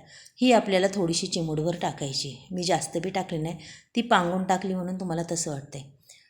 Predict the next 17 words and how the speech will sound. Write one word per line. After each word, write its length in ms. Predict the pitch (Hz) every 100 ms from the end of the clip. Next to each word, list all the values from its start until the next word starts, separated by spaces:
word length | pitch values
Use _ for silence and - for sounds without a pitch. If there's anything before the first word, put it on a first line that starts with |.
| _
आणि 200 | 190 190
इथं 160 | 190 214
टाकायचं 380 | 208 196 190
एक 420 | 202 - 180 214 -
चमच्याभर 480 | 185 151 165 170 175
बेसन. 420 | 151 139 - 147 151 - - -
बेसन 400 | 208 226 254 247
हे 260 | 226 226
खूप 300 | 233 233 233
आयुर्वेदिक 600 | - 180 180 175 170 180 180
आहे. 320 | 139 135 - _ _ _ _ - _ _ _ _ _ _ -
हे 60 | 202
बघा, 240 | 202 185
आपण, 260 | 175 - 196
आपण 440 | 175 190 208 208
भरपूर 360 | 202 202 - 220
पैसे 320 | 226 190